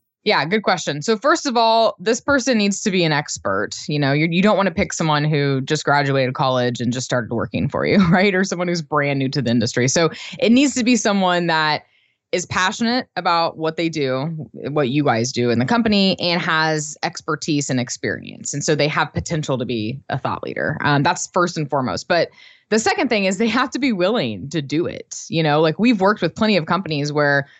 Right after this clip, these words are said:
we have loads of executives that are incredible and, and have all the things that, that are required to be a thought leader, but they have no desire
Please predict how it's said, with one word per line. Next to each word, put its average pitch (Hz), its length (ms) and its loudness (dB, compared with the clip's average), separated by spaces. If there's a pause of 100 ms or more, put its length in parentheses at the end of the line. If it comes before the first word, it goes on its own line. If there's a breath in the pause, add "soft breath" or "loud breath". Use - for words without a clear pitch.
(140)
we 208 140 4
have 160 320 2
loads 165 260 2
of 156 100 -2
executives 147 640 -2
that 135 180 -2
are 131 440 -2
incredible 131 760 -2
and, 123 320 -2
and 127 180 0
have 143 640 0
all 139 200 2
the 143 100 2
things 139 320 2
that, 127 200 0
that 131 200 0 (360)
are 160 160 4
required 143 520 0
to 196 60 -6
be 170 80 2
a 147 60 0
thought 131 160 -2
leader, 208 200 4
but 190 160 0
they 185 80 2
have 185 180 0
no 156 180 2
desire 123 720 -2